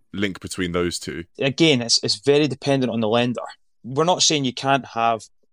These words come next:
Speaker 2: a loan, you can't have a credit card with a balance on it. The biggest mistake we tend to see is, especially when you hit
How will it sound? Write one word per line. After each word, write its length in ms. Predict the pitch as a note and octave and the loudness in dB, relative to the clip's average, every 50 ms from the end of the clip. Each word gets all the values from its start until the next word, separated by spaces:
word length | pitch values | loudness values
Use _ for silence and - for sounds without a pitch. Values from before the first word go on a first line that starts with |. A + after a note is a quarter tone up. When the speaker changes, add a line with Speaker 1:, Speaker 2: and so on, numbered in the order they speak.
| _ _ | _ _
Speaker 2:
a 100 | - A#2 | -8 -6
loan, 480 | A2+ A2+ A#2+ C3+ C3+ B2+ B2 A2+ A2 G#2+ | -6 -4 -4 -2 -2 0 -2 -2 -6 -8
you 120 | G#2 G#2 - | -10 -10 -10
can't 300 | - - A#2+ A#2 G#2 - - - | -6 -4 -4 -4 -4 -8 -14 -10
have 300 | - A2+ A2 G#2+ G#2 G#2 G2+ - - - _ _ _ _ _ _ _ - | -8 -6 -4 -4 -4 -6 -8 -14 -18 -18 _ _ _ _ _ _ _ -18
a 80 | - | -14
credit 340 | - - C3 B2+ B2 B2 A#2 | -4 0 0 2 2 0 -2
card 280 | - - A2+ G2+ G2 G2+ | -2 -2 0 0 0 -4
with 120 | G#2+ - | -6 -8
a 60 | A2+ | -4
balance 400 | F#2+ A2 G#2+ A#2 A#2+ A2+ A2 - | 0 0 2 2 0 -2 -2 -4
on 160 | - G2+ F#2+ | -4 -4 -6
it. 80 | F#2+ F#2 - _ _ _ _ _ _ _ _ - | -10 -14 -16 _ _ _ _ _ _ _ _ -6
The 100 | C3 C3+ | -6 -2
biggest 380 | A#2 - F3 D#3+ E3 - - | 0 2 2 4 4 2 2
mistake 460 | D3+ C3+ - - C#3+ C3 D3+ - - | 2 0 0 0 -2 -2 -4 -6 -6
we 100 | - C3 | -8 -8
tend 260 | - - D3 C3+ C3 B2+ | -4 -2 -2 -2 0 -2
to 80 | B2+ | -2
see 280 | A#2+ - - C3 B2 A#2 | -2 -2 -2 -2 -2 -2
is, 160 | A2+ - - - | -2 -4 -4 -4
especially 420 | - - - C3 C3+ C3 - C#3 | -4 -4 -4 -4 -4 -4 -4 -4
when 120 | A#2+ B2 A#2+ | -6 -8 -8
you 80 | A2 | -6
hit 180 | - C3 A#2 | -6 -6 -6